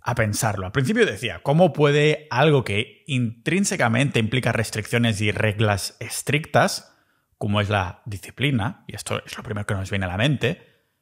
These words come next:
"¿cómo puede algo así llevarnos a ser más libres?".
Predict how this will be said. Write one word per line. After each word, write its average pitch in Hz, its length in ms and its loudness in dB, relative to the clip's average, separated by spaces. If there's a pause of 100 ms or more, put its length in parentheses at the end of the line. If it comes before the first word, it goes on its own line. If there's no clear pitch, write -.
(120)
"¿cómo 160 280 0
puede 180 220 4
algo 151 200 4
así 135 280 -2
llevarnos 117 480 4
a 98 80 -4
ser 104 240 0
más 90 220 -6
libres?". 151 480 -4